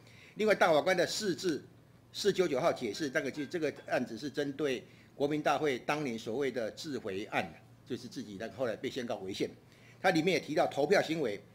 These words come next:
投票行为是说呢，当-，那当年是无记名投票，里面只有三分之一通过就可以改为记名，而当时有三分之一的国民大会代表已经有主张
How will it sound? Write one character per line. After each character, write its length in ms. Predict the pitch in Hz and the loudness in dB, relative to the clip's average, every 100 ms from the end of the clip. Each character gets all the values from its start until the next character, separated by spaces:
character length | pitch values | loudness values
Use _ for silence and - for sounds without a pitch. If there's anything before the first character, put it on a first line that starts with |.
| - - - | -20 -20 -4
投 100 | - | 2
票 140 | 226 208 | 6 6
行 160 | 196 | 6
为 140 | 170 151 | 2 2
是 100 | 175 | 0
说 220 | 180 180 | 2 4
呢， 120 | 156 | 4
当-， 300 | 180 185 151 | 2 0 0
那 80 | 160 | 2
当 180 | 196 190 | 4 2
年 120 | 135 | 0
是 140 | 127 160 | -2 -2
无 160 | 143 | -2
记 160 | 208 165 | -2 -2
名 140 | 123 | -2
投 120 | 117 | -2
票， 160 | 135 160 | 2 2
里 100 | 127 | 2
面 120 | 156 135 | -4 -2
只 100 | 160 | 0
有 100 | 131 | 2
三 180 | 165 | 2
分 80 | 165 | 2
之 140 | 165 156 | -2 -6
一 80 | |
通 180 | 156 151 | -4 -2
过 240 | 151 113 - - - | 0 -2 -4 -18 -6
就 160 | - 170 | 0 0
可 140 | 156 | 2
以 80 | 135 | 0
改 200 | - 95 | 0 -2
为 160 | 101 101 | -4 -6
记 160 | - 123 | -6 -6
名， 180 | 87 80 - - - | -6 -12 -20 -20 -8
而 160 | 131 131 | -2 2
当 240 | 165 156 | 4 2
时 320 | 165 110 110 107 - | 0 -4 -6 -8 -8
有 120 | 120 | -6
三 180 | - 143 | -2 -2
分 80 | 139 | -2
之 100 | 135 | -2
一 140 | 143 | -4
的 320 | 131 123 104 - - - - - | 0 -2 -2 -8 -20 -20 -20 -6
国 120 | 120 | -4
民 100 | 131 | 0
大 140 | 135 | 0
会 100 | 135 | 0
代 140 | 131 120 | 0 -2
表 280 | 98 85 - - - - - | -2 -10 -14 -20 -20 -20 -8
已 120 | 117 | -6
经 140 | 127 143 | -2 -2
有 140 | 117 | -2
主 180 | 110 92 | -4 -2
张 220 | 117 | -2